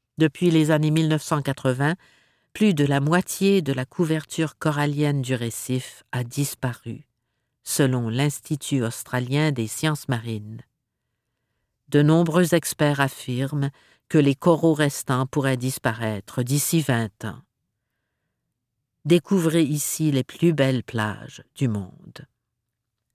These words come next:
Neuvième destination incontournable, l'Antarctique. Prêt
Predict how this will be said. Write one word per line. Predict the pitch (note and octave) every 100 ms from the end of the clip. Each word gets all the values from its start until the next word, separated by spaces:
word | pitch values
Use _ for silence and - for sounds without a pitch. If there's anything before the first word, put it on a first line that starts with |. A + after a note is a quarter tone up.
| _ _ _ _ _ -
Neuvième | E3 G#3 A3 A#3 A#3
destination | E3 D3 - - A#2+ A2+ - E3
incontournable, | C3 - G2+ - D#3 D#3 E3+ F#3 D#3+ F3 - _ _ _ _ _ _
l'Antarctique. | F3 G#3+ - C3 - - - - - _ _ _ _ _ _ _ _ _ _ _ _ _ _ _ -
Prêt | - D#3 F3